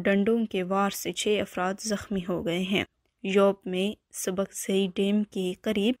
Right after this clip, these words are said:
तुरतंगी के मकाम पर गाड़ी उलटने से एक शख्स हलाक और एक जख्मी हुआ। बलोच डॉक्टर्स फोरम के तर्जुमान ने पाकिस्तान मेडिकल कमीशन की तरफ से हाल ही में जारी किए गए एलामिया की शदीद अल्फाज में मजम्मत करते हुए कहा है कि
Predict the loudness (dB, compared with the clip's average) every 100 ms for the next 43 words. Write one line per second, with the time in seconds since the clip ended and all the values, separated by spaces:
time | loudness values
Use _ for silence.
0 | 2 2 2 0 2 2 0 0 0 0
1 | -4 -6 -6 -6 -4 0 0 0 -2 -4
2 | -2 -2 -2 -2 -4 -4 -6 -4 -4 -4
3 | -4 -10 -6 -2 0 0 -4 -6 -4 -2
4 | -2 -4 -6 -6 -6 -8 -4 -4 -2 -6
5 | _ _ _ _ _ _ -4 4 6 6
6 | 4 0 0 0 -6 -6 -4 -2 0 -2
7 | -2 -2 -2 -2 -2 -2 -2 -2 -2 -4
8 | -4 -4 0 2 0 0 -4 -4 -2 -2
9 | -2 -4 -4 -2 -2 -2 -4 -4 -2 0
10 | 0 -2 0 2 2 2 0 -2 0 0
11 | 0 -2 0 -2 -4 -6 -6 -2 0 0
12 | -2 -4 -8 -6 -6 -6 -6 -4 -2 -2
13 | -4 -4 -8 -8 -4 0 0 0 -2 0
14 | 0 0 2